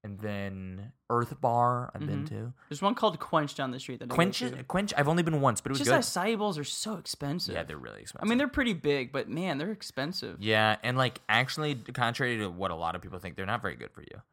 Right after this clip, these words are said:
Speaker 1: They're not, like,
Speaker 2: 'Cause they're a lot of
Speaker 1: terrib-,
Speaker 2: sugar?
Speaker 1: it's just a shit ton of sugar.
Speaker 2: Yeah.
Speaker 1: But it's not, it's not, like, fatty and
Speaker 2: Yeah.
Speaker 1: awful, but
Speaker 2: It's
Speaker 1: it's
Speaker 2: like,
Speaker 1: like,
Speaker 2: 'cause
Speaker 1: yeah.
Speaker 2: fruit is sugar.
Speaker 1: Yeah, exactly.
Speaker 2: So, so we got, let's say, bananas.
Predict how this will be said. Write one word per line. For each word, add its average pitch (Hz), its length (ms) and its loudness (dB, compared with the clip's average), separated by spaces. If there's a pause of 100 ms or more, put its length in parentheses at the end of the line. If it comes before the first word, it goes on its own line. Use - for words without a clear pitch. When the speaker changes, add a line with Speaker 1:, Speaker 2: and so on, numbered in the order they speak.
(360)
Speaker 1:
They're 110 80 -4
not, 117 200 0
like, 110 180 -4
Speaker 2:
'Cause 151 120 -2
they're 151 100 2
a 143 60 4
lot 143 100 4
of 131 60 -4
Speaker 1:
terrib-, - 20 -8
Speaker 2:
sugar? 151 340 -2
Speaker 1:
it's 135 160 -2
just 147 220 2
a 101 120 0 (120)
shit - 420 -4
ton 71 160 -8
of 64 80 -16
sugar. - 240 -10
Speaker 2:
Yeah. 123 140 0
Speaker 1:
But 135 100 4
it's - 100 0
not, 139 200 2
it's - 80 -10
not, 107 80 -6
like, 80 120 -10
fatty 78 600 -6
and - 160 -20
Speaker 2:
Yeah. 147 160 -2
Speaker 1:
awful, 190 240 -4
but 170 100 -8
Speaker 2:
It's 165 60 -6
Speaker 1:
it's 156 40 -2
Speaker 2:
like, 147 180 2
Speaker 1:
like, - 60 -14
Speaker 2:
'cause 165 200 -6
Speaker 1:
yeah. - 40 -20
Speaker 2:
fruit 196 220 2
is 143 160 -6
sugar. - 460 -4
Speaker 1:
Yeah, 85 140 -4
exactly. 78 380 -12 (160)
Speaker 2:
So, 202 340 6 (340)
so 214 100 4
we 185 140 4
got, 175 320 6 (480)
let's 175 160 -4
say, 175 80 4
bananas. 151 640 0